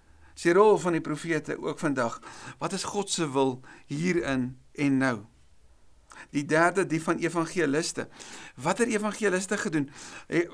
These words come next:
was hulle verteenwoordig? Ja. Moes hulle God se wil weet? Ja. Maar van nature is hulle gedryf om hierdie goeie nuus oral te vertel. Jy sien dit met hulle wat, wat, ons noem hulle nou wel bemarkers, maar hulle wat hierdie dryf het om iets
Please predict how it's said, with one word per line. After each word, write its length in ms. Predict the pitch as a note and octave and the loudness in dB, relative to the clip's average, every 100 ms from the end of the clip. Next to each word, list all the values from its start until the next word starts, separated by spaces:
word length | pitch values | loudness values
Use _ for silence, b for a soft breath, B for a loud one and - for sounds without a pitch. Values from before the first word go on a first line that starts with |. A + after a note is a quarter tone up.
| E3+ D3 | -12 -4
was 240 | C3+ E3+ A#3+ | 4 4 6
hulle 180 | A#3 A3+ | 4 4
verteenwoordig? 680 | A#3 B3 A3 F#3+ A#3 A3+ F#3 G3+ | 4 0 -2 4 6 6 2 2
Ja. 560 | B3 B3+ C4 F3 C3 - - B B D#3+ | 6 10 10 8 2 -12 -16 B B 0
Moes 180 | E3 F3 | 2 6
hulle 120 | A3 | 6
God 220 | G#3 A#3 A#3 | 6 2 2
se 140 | A#3+ F#3+ | 0 2
wil 320 | F3+ B3+ B3+ G3+ | 6 6 6 2
weet? 280 | C4 A3+ A3+ | 2 0 0
Ja. 460 | A#3 B3+ B3+ F3+ D#3 B E3+ B | 4 6 6 4 2 B -10 B
Maar 160 | F3+ F3+ | 0 0
van 220 | A3 G3+ | 2 0
nature 540 | F#3+ - E4 D#4 G#3 | -2 -4 0 4 4
is 120 | E3+ F#3 | 4 4
hulle 160 | F3+ | 2
gedryf 600 | F3 F#3 C#3+ F3 G#3+ E3 | 2 0 4 6 6 4
om 140 | E3+ E3+ | 2 2
hierdie 200 | F#3 A3 | 2 0
goeie 420 | - - D#4+ D4+ | 0 2 6 6
nuus 200 | G#3+ F#3 - | 6 2 4
oral 260 | G#3 G#3 F#3+ | 6 6 4
te 120 | F#3 | -2
vertel. 440 | F3 D#3 D3 A2+ A2+ - b b b b b b b b b | -4 -4 0 0 -4 -20 b b b b b b b b b
Jy 80 | D#3+ | -2
sien 280 | D#3+ G#3+ G#3+ | 0 2 2
dit 140 | F3 C3+ | 2 0
met 120 | C#3+ | 2
hulle 220 | C3 D3+ | 4 4
wat, 240 | C#3+ C#3+ C#3+ B B B - | 4 2 2 B B B -2
wat, 220 | D3 - - D#3+ | -2 -4 -10 -6
ons 160 | E3 | -6
noem 160 | D#3+ G3+ | -4 -2
hulle 120 | F3+ | 2
nou 80 | - D3+ | 2 4
wel 140 | D#3 D3 | 2 2
bemarkers, 640 | C3 B2 D3+ - A#2 G#2+ - B B | 2 4 4 2 -6 -8 -12 B B
maar 160 | - E3 | 6 8
hulle 140 | A3+ | 8
wat 140 | G#3+ G#3 | 6 4
hierdie 180 | G3 D3 | 0 2
dryf 400 | D3+ D#3+ F#3+ - | 4 6 6 2
het 140 | D#3 D3+ | 0 -2
om 60 | D3+ | -4
iets 160 | F3 | -4